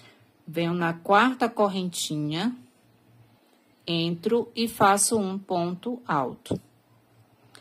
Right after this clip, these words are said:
Aqui, ó, essas correntinhas iniciais vai ser três correntinhas à altura de um ponto alto e uma correntinha de separação. Então, aqui eu tenho o meu primeiro espacinho.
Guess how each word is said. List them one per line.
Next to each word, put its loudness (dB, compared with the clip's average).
Aqui, 0
ó, 6
essas 2
correntinhas 0
iniciais 0
vai 0
ser -2
três -2
correntinhas -2
à 2
altura -2
de -4
um -2
ponto -2
alto 6
e 0
uma 0
correntinha 0
de -4
separação. 2
Então, -2
aqui -2
eu 2
tenho -2
o -2
meu -2
primeiro 2
espacinho. 0